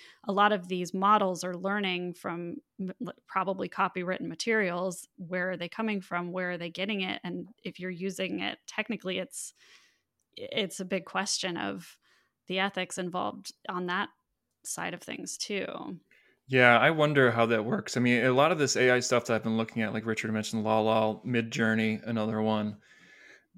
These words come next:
Speaker 2: Or, uh, you know, there's one actually to create voice, Eleven Labs does, uh, generative voice A I. I can see a lot of these things benefiting folks who are creating stuff on their own.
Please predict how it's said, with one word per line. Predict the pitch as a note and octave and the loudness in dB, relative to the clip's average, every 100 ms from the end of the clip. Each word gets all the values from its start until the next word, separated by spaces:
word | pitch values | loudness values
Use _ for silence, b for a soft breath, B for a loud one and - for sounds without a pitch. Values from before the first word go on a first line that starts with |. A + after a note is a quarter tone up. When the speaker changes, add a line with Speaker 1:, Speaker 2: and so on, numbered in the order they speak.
| _ | _
Speaker 2:
Or, | B2 A2 G#2+ G#2+ G2+ - | 0 2 4 4 0 -6
uh, | A#2 G#2 G2 - | -6 -4 -4 -6
you | B2 | -8
know, | G#2+ G2+ - - | -8 -8 -12 -18
there's | B2+ A2+ A2 | -8 -6 -2
one | A2+ C3+ B2+ | 4 6 6
actually | A2+ A2+ | 4 -2
to | - | -6
create | - A2+ G2+ | -2 -2 0
voice, | A2+ A#2 A2 - | 4 4 4 0
Eleven | B2 B2 A#2 A2 | 2 4 4 2
Labs | A#2 C3+ G#2+ - | 4 4 2 0
does, | A2 G#2 - | -2 -2 -4
uh, | A#2+ A2 | -4 -2
generative | A2+ B2 A#2 A2 | 2 2 2 0
voice | G#2 A2 C3+ - | 0 0 0 -2
A | - F2 | -4 -4
I. | E2+ - - _ b b b - | -4 -8 -12 _ b b b 0
I | D#3+ | 2
can | A3+ | 4
see | G3+ - C#3 | 4 4 4
a | C#3+ | 6
lot | A#2+ A2 | 6 4
of | A2 | 0
these | G#2+ - | -4 -2
things | A2+ A2+ A2+ - - - _ _ - | 0 0 0 -2 -8 -10 _ _ 2
benefiting | C#3 D3 - C3 B2 | 4 2 4 4 4
folks | A2+ - A#2 A2 - - | 2 4 4 2 -4 -4
who | B2+ A#2 - | -2 0 0
are | A2+ A2 A2 G#2 - | 2 2 2 0 -8
creating | - A#2+ A#2 | -2 2 2
stuff | A2+ - A2 A2 - - | 0 -2 -2 -4 -10 -6
on | A#2 | -2
their | G#2+ A2 | -2 -2
own. | G#2+ - | -4 -6